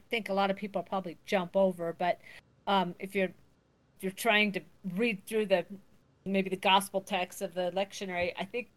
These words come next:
I think we have a couple ideas here that, that can make it, um, that can make it palatable, and also,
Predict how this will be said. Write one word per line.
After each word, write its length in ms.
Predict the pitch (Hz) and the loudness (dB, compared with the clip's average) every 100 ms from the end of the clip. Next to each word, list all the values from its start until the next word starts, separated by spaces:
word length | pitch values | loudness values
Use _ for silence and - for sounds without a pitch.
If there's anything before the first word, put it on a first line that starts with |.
| - | -8
I 60 | 196 | -4
think 220 | 196 202 | -4 -2
we 80 | 226 | -2
have 100 | 190 | -2
a 60 | |
couple 320 | - 214 196 | 0 -2 0
ideas 420 | 185 175 190 196 196 | 0 2 2 2 0
here 260 | 208 185 175 | 0 0 0
that, 220 | 175 - - - _ _ | -2 -2 -12 -20 _ _
that 200 | - 202 | -4 -4
can 260 | - 226 220 | 0 -2 0
make 300 | 233 240 - | 0 0 2
it, 240 | 208 185 _ _ _ _ - - - - - | 2 2 _ _ _ _ -16 -14 -14 -14 -8
um, 320 | 208 190 185 _ _ _ _ _ _ _ _ _ _ _ _ _ _ | -4 -4 -6 _ _ _ _ _ _ _ _ _ _ _ _ _ _
that 200 | 214 294 | 6 6
can 80 | 294 | 6
make 120 | 302 269 | 0 0
it 120 | 220 | -2
palatable, 600 | 240 233 208 196 202 196 | 2 2 2 2 4 4
and 200 | 214 214 | 2 -2
also, 560 | 208 233 - 240 196 180 | 2 0 2 2 4 2